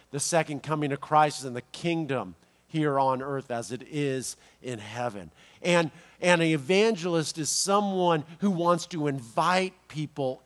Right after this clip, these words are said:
into that story, into a relationship with a loving God. Evangelists do kinda crazy things that a lot of other people don't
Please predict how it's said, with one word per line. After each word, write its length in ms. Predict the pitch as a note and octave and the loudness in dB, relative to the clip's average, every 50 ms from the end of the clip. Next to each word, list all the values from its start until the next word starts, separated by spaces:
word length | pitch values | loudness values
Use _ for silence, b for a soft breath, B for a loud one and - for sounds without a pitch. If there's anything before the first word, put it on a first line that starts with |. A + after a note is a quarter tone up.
| _ - | _ -4
into 480 | A#3+ G#3 A3 A3+ A3 A3 - - F#3+ | 0 0 2 2 0 -2 -4 -6 -2
that 320 | F3 D#3+ C#3 C3 C3+ - - | 0 2 2 2 0 -2 -6
story, 720 | - - - - F3+ F3+ F3 F3 E3+ D3+ C#3 B2+ C3+ G3+ | -10 -10 -6 -2 0 2 4 4 4 4 2 -2 -2 0
into 440 | G#3 G3+ G#3+ G#3+ G3+ - F3+ F3+ E3+ | 2 2 2 2 0 -4 -4 0 0
a 60 | D#3 | 0
relationship 1400 | C#3+ C3+ C#3+ C#3 C3 B2+ C#3+ D3+ E3 E3+ F3+ F#3 E3 - - E3 D#3 C#3 B2 - - - - C3+ C3+ B2+ B2 _ b b b b b b | 0 0 -2 -2 -4 -4 -2 0 2 2 2 0 -4 -8 -8 -6 -6 -8 -8 -10 -12 -10 -6 -4 -4 -4 -4 _ b b b b b b
with 360 | C#3+ D#3 D#3+ D#3 D3 - - - | 0 2 2 2 2 0 -8 -6
a 100 | - C#3+ | -2 -2
loving 640 | C#3+ C#3+ C#3+ D3 D3 D3+ D#3 B2+ D#3 D#3 D3 C#3+ C3+ | 0 2 4 4 4 4 4 2 0 -2 -2 -2 -2
God. 440 | B2 C#3+ A#2+ A2+ A2+ G#2+ F#2+ F2 - - _ _ _ b b b b b b b b b b - | -2 -2 -2 -2 -2 -4 -8 -10 -12 -20 _ _ _ b b b b b b b b b b 0
Evangelists 680 | E3 D#3 F#3+ G3 G#3+ A3+ G3 G#3+ A3+ G#3 F#3 D3+ B2 | 2 4 4 4 4 4 4 4 4 4 4 2 -2
do 220 | C#3 D#3 F#3 E3 | -4 -4 -4 -4
kinda 340 | - - F3+ F3 E3 D3+ C3 B B B B B B - | -4 0 0 2 2 2 0 B B B B B B -12
crazy 580 | - - - F3+ G3 G3 G#3 G#3+ F3 E3+ F#3 D#3+ | -12 -8 -2 2 4 4 4 2 0 -2 -4 -4
things 400 | - - F#3 F3+ F3 E3+ D3+ - | -2 -2 0 2 2 2 0 2
that 160 | E3+ D#3 D3 | 4 4 4
a 40 | D3 | 4
lot 280 | D3+ E3 F3+ G3 G3 | 6 6 6 6 6
of 60 | F3 | 6
other 280 | D#3+ D#3+ F3+ F3+ F#3 E3 | 6 4 4 2 0 -4
people 320 | C3+ D#3 D#3 D3 - D#3 | -4 -6 -8 -6 -6 -6
don't 300 | C#3 D3 D#3 D#3 D3+ D#3 | -2 0 2 0 0 -2